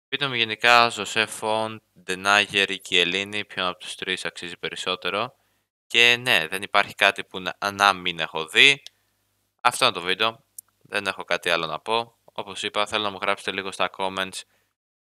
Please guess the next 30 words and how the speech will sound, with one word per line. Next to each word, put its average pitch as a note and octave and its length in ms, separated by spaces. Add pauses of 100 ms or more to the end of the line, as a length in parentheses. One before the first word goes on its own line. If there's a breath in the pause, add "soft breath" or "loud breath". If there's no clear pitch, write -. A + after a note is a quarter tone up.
Denayer. G#2+ 680 (300)
Νομίζω F2 280
καταλαβαίνετε E2+ 520
ποιος D#2+ 160
λέω. F2+ 120
Λογικά F2 280
χάλια F#2+ 320
το D#2+ 120
λέω E2 220
το - 100
όνομα, E2 160
αλλά D#2 80
δεν D#2 140
πειράζει. G2+ 580 (720)
Ο G2 360
José G2 380 (120)
Font G#2+ 280 (120)
ή G2 160
ο F#2+ 40 (120)
Chiellini, G2 520
ποιον G2+ 180
από F2+ 180
τους F2 140
τρεις F2+ 280
να E2+ 80
διαλέξω. F2 840 (580)
Το F#2+ 200
budget F#2+ 340
το D#2+ 160
βλέπετε. G2+ 720